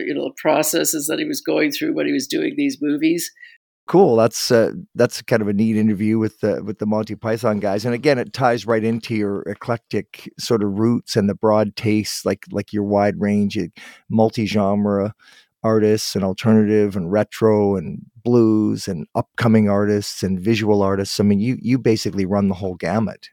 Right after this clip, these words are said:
Speaker 1: <laughs> Yeah. Yeah. <laughs> I, I'm
Speaker 2: Yeah.
Speaker 1: not sure why. I think I'm just curious to know as much about the arts as I can.
Speaker 2: And then, well, and, and again, it, it, it is all tied together in a certain way. And if you can sort of knit it all together,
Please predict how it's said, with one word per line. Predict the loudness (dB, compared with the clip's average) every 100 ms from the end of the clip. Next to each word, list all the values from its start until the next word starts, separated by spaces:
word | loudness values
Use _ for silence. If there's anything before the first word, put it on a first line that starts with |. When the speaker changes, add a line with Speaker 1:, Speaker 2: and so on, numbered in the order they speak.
| _
Speaker 1:
<laughs> | _ -12
Yeah. | -10 -8 -10 -14 -6
Yeah. | -4 -2 -2 -4 -8 -10 -12 -12 -14 -14 _
<laughs> | -20 -20 _ _ _
I, | -4 -4 -2
I'm | -4
Speaker 2:
Yeah. | -2
Speaker 1:
not | -2 -2
sure | -2 -2
why. | 0 0 2 2 0 -8 _ _ _ _ _ -4
I | -2
think | -2 -2
I'm | -2 -2
just | -4 -4 -4
curious | -2 0 0 0 -2 -4 -4
to | -6
know | -4 -2 0
as | -2 -2
much | -4 -2
about | -4 -2
the | -2
arts | -2 -2 -6
as | -6
I | -6
can. | -4 -2 -2 -4 -10 _ _ _ _ _ -8
Speaker 2:
And | -2
then, | 0 2
well, | 2 2
and, | 0 0 -2
and | 0 -2
again, | 0 0 2
it, | -4 -2
it, | 2 2
it | 4 2
is | 2 2
all | 4 2
tied | 0 0 0
together | -2 -2 0 0 -2
in | -6
a | -6
certain | -4 -4 -4 0
way. | 0 2
And | -2
if | -4
you | -6
can | -4 -4
sort | 0 2
of | 4
knit | 4 4
it | 2 2
all | 0
together, | 0 0 0 2 -2 -4